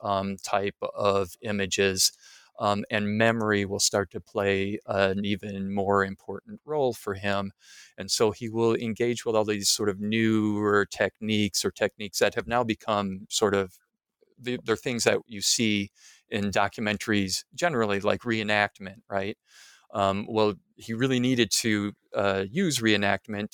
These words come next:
in several of his films just to get to the truth of what was happening at S twenty-one, for example, or to get the guards to see themselves as ethical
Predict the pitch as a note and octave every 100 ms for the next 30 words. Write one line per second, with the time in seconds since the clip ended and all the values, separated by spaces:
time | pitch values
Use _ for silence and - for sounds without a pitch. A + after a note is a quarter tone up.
0 | - G2 - G2+ G2 F#2+ - G2+ G2 -
1 | A2 - G#2+ F#2+ A2+ - - - G#2+ G2+
2 | G2+ - A#2+ G#2+ G2 G2 G#2 F#2 - G#2+
3 | G2+ F#2+ F#2+ F#2+ - G2+ - G2+ G#2 G2+
4 | G2+ F#2+ F#2+ F#2+ F#2 G2 F#2+ G2 G2+ G#2+
5 | - A2+ A2 G2 - G2+ G2 - - -
6 | _ G#2+ G#2 G#2 G2 - - A2 G2 -
7 | - A#2+ G#2 G#2 F#2+ A#2 G2+ F#2+ G#2+ F#2
8 | G2 - - G2+